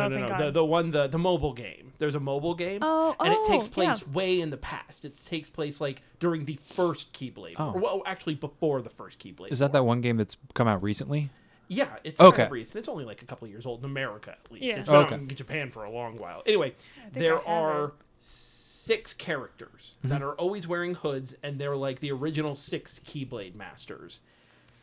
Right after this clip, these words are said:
Speaker 2: Zigbar is one of them. He is the nobody of one of them.
Speaker 1: Mm.
Speaker 2: And it ends with four of the six of the, four of the remaining five of them coming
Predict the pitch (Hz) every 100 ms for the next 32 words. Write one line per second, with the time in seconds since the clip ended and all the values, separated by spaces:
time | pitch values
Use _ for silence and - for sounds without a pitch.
0 | _ _ _ _ _ _ - 107 117 233
1 | 185 156 185 185 170 160 - _ _ _
2 | _ - 165 135 147 110 87 82 - _
3 | _ _ _ _ _ _ _ _ - -
4 | - - - 180 175 135 147 156 165 214
5 | 180 156 143 131 131 139 123 113 123 135
6 | 120 107 110 110 87 - - _ - 220
7 | 160 - _ - _ _ _ _ _ _
8 | _ _ _ - 151 139 135 131 123 120
9 | _ - 143 143 175 180 160 160 160 -
10 | - _ _ _ _ _ _ _ _ _
11 | _ - 196 202 190 165 143 139 139 -
12 | 165 - 139 117 135 - 196 180 147 139
13 | 160 156 143 131 - 143 135 120 123 117
14 | - 143 123 107 139